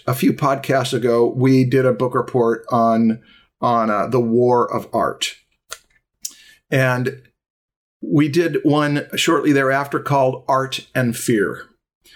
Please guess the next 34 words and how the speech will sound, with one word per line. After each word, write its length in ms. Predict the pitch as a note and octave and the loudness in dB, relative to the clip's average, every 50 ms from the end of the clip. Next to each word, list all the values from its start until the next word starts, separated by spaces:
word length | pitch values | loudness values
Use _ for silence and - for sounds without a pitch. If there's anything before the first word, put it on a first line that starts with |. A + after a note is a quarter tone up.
| - _ _ | -20 _ _
which 240 | - C#3+ C3+ - - | 0 0 0 0 0
did 160 | E3 D#3 D3+ | 0 0 0
not 240 | E3 E3 D#3+ - D#3+ | 0 0 0 0 0
mean 240 | C#3+ D3 D3 C#3+ | 0 2 2 2
as 140 | C#3 C3 C3+ | 0 0 2
much 260 | C3+ C3+ C#3 C3+ - - | 0 0 0 -2 -2 -2
to 80 | - | 0
me 120 | C3+ C3 B2+ | 2 2 2
now 280 | B2+ B2 B2 A#2+ A#2+ | 2 2 0 0 0
as 100 | A#2 G#2+ | 0 0
it 100 | A#2 A2+ | 0 0
did 180 | - A#2+ A2+ G#2+ | 0 0 0 0
seventeen 520 | - - A#2 A2+ A2+ A2 A2 A#2 A2 G#2+ | 0 0 0 0 0 0 0 0 2 2
years 240 | G#2+ G#2+ G#2 G2 - | 2 2 0 0 -2
ago, 340 | F#2+ C#2 C#2+ B1 - - - _ _ _ _ _ - - - - - _ - | -4 -4 -6 -10 -12 -16 -20 _ _ _ _ _ -20 -20 -20 -20 -20 _ -6
uh, 240 | B2 A2 G#2+ G#2+ | -4 -4 -2 -2
when 220 | - C#3 C3 B2+ A#2+ | 0 0 0 0 0
I 140 | A2+ A2+ A2+ | 0 -2 0
was 540 | G#2+ A2+ A2 G#2+ G#2 - - - - - _ _ _ _ _ C#3+ | 2 2 2 2 0 -2 -4 -6 -10 -14 _ _ _ _ _ -4
dealing 520 | - C#3+ D#3+ D3+ A#2+ G#2+ G2+ F#2+ A2 - | 0 0 2 2 0 -2 -2 -4 -4 -2
more 380 | - C3 A#2 A2 G#2+ G#2+ G#2+ - - | 0 0 2 2 0 -2 -4 -2 0
with 180 | A#2 G#2+ G#2+ | -2 -2 -2
fear. 420 | - - D3+ B2+ D#2+ B1+ - - _ _ _ _ _ _ - B2+ - | 0 -2 0 0 0 -2 -4 -10 _ _ _ _ _ _ -12 -8 -2
The 120 | D3+ D3+ C#3+ | -2 -2 0
thing 200 | - A3 A3+ G#3+ | 0 0 0 0
about 340 | - - G3 A3+ A#3+ F#3 | 0 0 -2 -2 0 -2
it 300 | A#2+ G2+ - - - _ _ _ _ _ _ | -2 -4 -6 -10 -20 _ _ _ _ _ _
is 180 | F3 E3 C3+ | 0 0 2
that 160 | - F3 E3+ - E3+ | 0 -2 0 0 -2
it 240 | E3+ C#3+ C3 _ _ _ _ _ _ _ _ | -2 -2 -4 _ _ _ _ _ _ _ _
doesn't 420 | - G#3+ A3 A3+ A3 A#3+ G#3+ G#3+ - | -4 -2 0 0 0 0 -2 -2 -2
seem 640 | - - - - G#3+ G3+ F#3+ D#3+ B2+ G#2+ F#2+ G#2 A2 - _ | -4 -2 -2 -2 -2 -2 -2 0 0 -2 -2 -2 -4 -4 _
to 180 | - - D3+ D3 | -2 0 2 2
an 120 | C#3+ C3+ | 2 -2